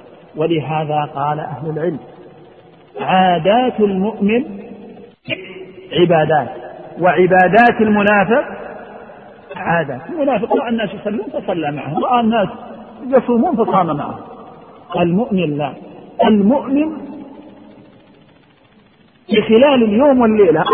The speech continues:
أربع وعشرين ساعة في عبادة. الدليل على ذلك؟ قد يقول قائل: لا، من قال لكم؟ ما الدليل على أن هذه الع-، العادات، الأكل، الشرب، النوم، أنها عبادات؟ الدليل على ذلك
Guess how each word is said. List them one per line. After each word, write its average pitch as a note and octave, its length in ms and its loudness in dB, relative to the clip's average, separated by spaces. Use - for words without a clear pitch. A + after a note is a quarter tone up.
أربع A3+ 200 4
وعشرين B3+ 440 0
ساعة C#4 360 0
في D#3+ 60 -4
عبادة. - 420 -6
الدليل F#3+ 360 4
على D3+ 320 0
ذلك؟ D3 260 -8
قد E3 100 -8
يقول D#3+ 220 -6
قائل: E3 360 -10
لا، C3+ 120 -6
من F#3+ 140 -2
قال C3+ 240 -6
لكم؟ - 340 -14
ما A3+ 100 4
الدليل F#3+ 480 2
على F3+ 200 2
أن F#3 240 2
هذه F3+ 380 -2
الع-، D#3+ 320 -8
العادات، D#3 480 -2
الأكل، D#3+ 440 -4
الشرب، D#3+ 400 -4
النوم، D#3+ 240 -6
أنها D3+ 220 -4
عبادات؟ C#3+ 440 -6
الدليل D3+ 520 -4
على C3+ 360 -6
ذلك E3+ 320 -10